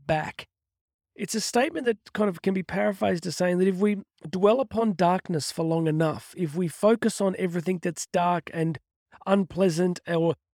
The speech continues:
you know, Nietzsche sense it was more about focusing upon evil, that eventually you attract its attention. That was kind of the inference of that Nietzschean quote, is that if we constantly focus on everything that's not working, we tend to seem to attract more of it. It's a, it's like a,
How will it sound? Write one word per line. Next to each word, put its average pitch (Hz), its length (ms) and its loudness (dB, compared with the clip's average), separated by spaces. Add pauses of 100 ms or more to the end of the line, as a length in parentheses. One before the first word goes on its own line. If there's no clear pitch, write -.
(160)
you 190 100 -4
know, 170 140 6
Nietzsche 185 400 6
sense 165 280 -2
it 170 40 -6
was 143 120 -6
more 170 140 2
about 160 240 0
focusing 165 460 -2
upon 160 280 -4
evil, 165 440 -2 (680)
that 165 100 2
eventually 269 440 2
you 226 140 0
attract - 420 -6
its 175 160 -4
attention. 165 640 -2
That 156 100 -4
was 202 100 -4
kind 220 180 0
of 185 60 -2
the 175 160 -6
inference 180 580 0
of 156 100 -6
that 165 140 -2
Nietzschean 151 460 -2
quote, 170 380 -2 (440)
is 185 140 -2
that 220 140 6
if 202 120 0
we 226 140 2
constantly 233 760 -4
focus 190 460 0
on 170 160 -4
everything 175 320 -2
that's 165 220 -6
not 170 320 2
working, 165 480 0 (400)
we 196 140 0
tend 277 400 0
to 277 100 -2
seem 285 320 -2
to 269 140 -4
attract 262 420 -6
more 233 320 4
of 185 140 2
it. 143 100 -2
It's 147 160 -4
a, 185 60 2
it's 196 280 -4
like 202 220 0
a, 185 180 2